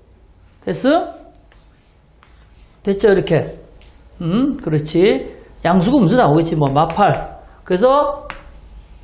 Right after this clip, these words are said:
지금 뭐 하자는 거야? M 마이너스 M. 가장 큰 거에서 가장 작은 걸 빼라 그랬으니까 답이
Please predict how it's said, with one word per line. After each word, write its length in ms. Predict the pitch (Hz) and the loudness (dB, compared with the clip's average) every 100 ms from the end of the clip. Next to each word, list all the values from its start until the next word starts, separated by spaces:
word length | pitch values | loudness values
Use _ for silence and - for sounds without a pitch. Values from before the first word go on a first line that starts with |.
| - - | -20 -6
지금 220 | 214 156 | 0 4
뭐 180 | 202 226 | 4 4
하자는 300 | 196 156 131 | 4 2 2
거야? 160 | 127 - - - - - - - - - - - - - - - | -2 -6 -18 -20 -20 -20 -20 -20 -20 -20 -20 -20 -20 -20 -20 -2
M 140 | 185 226 262 | 2 4 6
마이너스 500 | 269 247 226 180 - | 4 4 4 2 2
M. 260 | 165 127 123 - - - - - - - - _ - - - - - - - | 2 2 -4 -16 -20 -20 -20 -20 -20 -20 -20 _ -20 -20 -20 -20 -20 -20 -4
가장 320 | 190 240 240 | 2 2 2
큰 260 | 277 277 | 2 2
거에서 720 | 254 226 208 202 269 302 302 302 - - - - - - | 4 4 4 4 2 2 -2 -10 -16 -20 -20 -20 -20 -16
가장 360 | - 185 233 233 | -6 0 2 0
작은 320 | 170 190 214 | 0 0 0
걸 200 | 208 202 | 0 0
빼라 180 | 233 226 | 0 0
그랬으니까 320 | 208 - 196 | 0 -2 -6
답이 420 | 185 160 165 262 | -6 -4 -2 -2